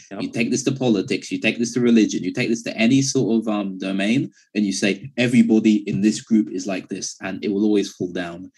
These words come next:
Speaker 2: You have to have a somewhat nuanced view of, like, reality. And then from that nuanced view, you can, like, make prescriptions about reality. You should say,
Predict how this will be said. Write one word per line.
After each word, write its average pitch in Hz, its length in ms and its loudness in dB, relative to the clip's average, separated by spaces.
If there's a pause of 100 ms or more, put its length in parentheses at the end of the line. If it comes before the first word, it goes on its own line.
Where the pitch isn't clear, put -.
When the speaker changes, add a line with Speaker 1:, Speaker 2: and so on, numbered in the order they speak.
(180)
Speaker 2:
You 95 100 0
have 104 160 -4
to 110 80 0
have 98 80 0
a 95 80 -2
somewhat 104 340 -2
nuanced 101 640 2
view 92 440 2
of, 95 280 -6
like, 90 220 -6
reality. 90 760 -4 (260)
And 95 160 -6
then 87 120 -4
from 110 240 4
that 95 180 0
nuanced 92 400 -2
view, 90 260 0
you 90 240 -2
can, 87 180 -6
like, 90 460 -6 (260)
make 98 260 -2
prescriptions 98 520 -2
about 92 300 -2
reality. 90 420 -4
You 92 100 -6
should 90 140 -8
say, 104 320 -4